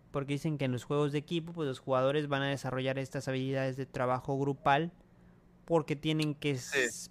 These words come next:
Speaker 1: presentar una unidad para superar algún reto.
Speaker 2: Yo,
Speaker 1: Yo creo que en
Speaker 2: yo
Speaker 1: este
Speaker 2: tengo mi
Speaker 1: punto
Speaker 2: caso.
Speaker 1: Ajá.
Speaker 2: Yo tengo mi caso.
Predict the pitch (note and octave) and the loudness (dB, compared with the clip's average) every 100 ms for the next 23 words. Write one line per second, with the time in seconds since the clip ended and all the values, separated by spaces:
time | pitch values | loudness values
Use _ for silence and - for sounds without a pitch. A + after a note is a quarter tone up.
0 | - C#3 C#3 C3+ C#3+ C#3+ C#3+ C3+ C3+ C#3 | -8 -6 -4 -2 0 2 2 2 2 0
1 | - - - - C3 B2 A#2+ D#3 A#2+ A#2+ | -2 -14 -14 -2 0 0 -2 -6 -4 -4
2 | B2 C3+ D#3 D3 D3+ D#3 F#3+ G3 F3 F3+ | -4 -4 0 4 6 4 2 0 0 0
3 | F3+ E3+ D#3 F3+ G3 F3+ F#3+ G#2+ - - | 0 2 2 2 2 2 2 -8 -12 -20
4 | - - _ - - - C3+ - C#3 E3 | -20 -20 _ -20 -20 -16 -14 -10 -8 -8
5 | - _ - B2 C3+ A#2+ A#2 B2 B2 A2 | -12 _ -18 -8 -4 -2 2 4 2 -2